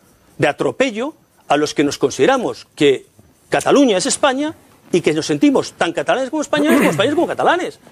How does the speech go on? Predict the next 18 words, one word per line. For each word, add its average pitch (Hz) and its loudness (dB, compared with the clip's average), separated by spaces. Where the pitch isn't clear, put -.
Y 180 4
por 165 2
lo 143 0
tanto, 262 2
yo 180 0
entiendo 247 2
que 151 0
en 143 2
las 135 -2
cuestiones 247 2
de 202 2
orden 254 0
administrativo 180 0
interno 139 -2
podrá 147 2
haber 202 0
un 220 -6
pronunciamiento, 147 -4